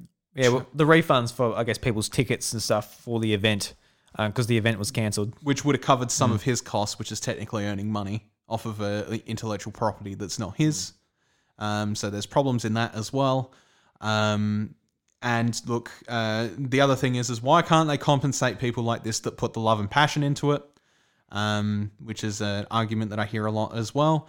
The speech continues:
Speaker 2: Uh, I'm aware of the Resident Evil, uh, after a conversation with a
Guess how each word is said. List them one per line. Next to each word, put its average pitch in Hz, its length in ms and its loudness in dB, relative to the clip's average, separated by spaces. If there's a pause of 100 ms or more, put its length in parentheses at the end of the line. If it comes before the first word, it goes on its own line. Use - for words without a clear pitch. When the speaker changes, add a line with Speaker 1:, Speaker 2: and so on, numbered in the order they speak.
(440)
Speaker 2:
Uh, 110 580 2 (200)
I'm 110 560 2
aware 107 500 0
of 104 640 -4 (280)
the 107 400 0
Resident 117 400 0
Evil, 117 520 0 (460)
uh, 117 140 -8 (100)
after 131 240 4
a - 40 -4
conversation 107 520 0
with 101 200 -10 (180)
a 110 400 0